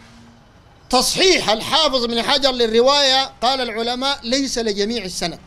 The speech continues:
وإنما تصحيح الحافظ بن حجر للرواية إلى أبي صالح السمان فقط. وقالوا الحفاظ والمحدثون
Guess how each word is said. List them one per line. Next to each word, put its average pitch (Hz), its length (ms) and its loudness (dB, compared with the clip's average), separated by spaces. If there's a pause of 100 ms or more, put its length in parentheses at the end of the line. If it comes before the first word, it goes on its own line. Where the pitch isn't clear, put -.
(1900)
وإنما 269 540 4
تصحيح 254 440 0
الحافظ 247 500 0
بن 226 180 -4
حجر 220 260 -2
للرواية 254 800 0 (300)
إلى 208 160 -2
أبي 214 360 -6
صالح 247 360 -4
السمان 190 480 -8
فقط. 185 280 -12 (2250)
وقالوا 247 560 4 (560)
الحفاظ 185 640 0 (480)
والمحدثون 185 960 -2